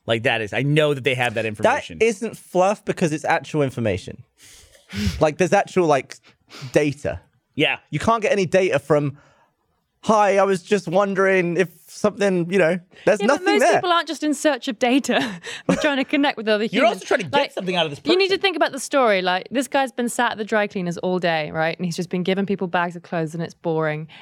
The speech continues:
Speaker 3: And he gets a phone call and he's like, "Oh, a human to talk to." And you're like, "Hello, when does your store close? Thanks."
Speaker 2: I would disagree. I would,
Speaker 3: They're
Speaker 2: I
Speaker 3: looking
Speaker 2: would,
Speaker 3: for
Speaker 2: I would
Speaker 3: someone to be
Speaker 2: think that
Speaker 3: like
Speaker 2: someone in retail doesn't want any interaction with a human, and they want all interactions to be as brief as possible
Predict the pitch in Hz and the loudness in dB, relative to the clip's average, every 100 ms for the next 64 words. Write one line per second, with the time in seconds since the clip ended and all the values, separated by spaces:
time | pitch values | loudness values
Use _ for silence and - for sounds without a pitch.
0 | - - 180 190 208 220 - 220 214 185 | -12 -6 -4 -2 -2 -4 -2 -2 -2 -4
1 | 170 165 170 302 302 180 - _ 226 - | -4 -6 -4 0 0 -2 -8 _ -10 -2
2 | 294 269 214 202 190 175 - 160 165 - | 0 2 0 0 -2 -2 -4 -4 -4 -4
3 | 185 180 - - 254 220 220 226 214 208 | -2 -2 -2 -2 0 0 0 -2 0 -2
4 | - 202 190 180 - 208 285 262 - 214 | 0 -2 -2 -2 -2 0 0 -2 -4 -2
5 | 294 196 180 277 285 - 285 294 285 277 | 2 4 4 2 2 2 2 2 2 2
6 | 240 180 247 - 175 175 160 170 165 147 | 0 2 2 0 2 0 0 0 0 2
7 | 156 180 - 131 107 120 - _ - 175 | 0 0 0 2 4 0 -4 _ 0 2
8 | 170 180 175 185 214 131 131 101 - 110 | 2 2 2 2 2 2 2 0 -2 -2
9 | 98 - 101 98 139 - - 139 147 165 | -2 -2 -2 -2 -4 -6 -2 0 2 2
10 | 165 196 185 139 120 107 127 - 139 120 | 2 2 2 0 -2 -2 -6 -2 0 0
11 | - 165 185 160 - 185 196 147 104 | 0 0 0 -4 -2 -2 -2 -2 -2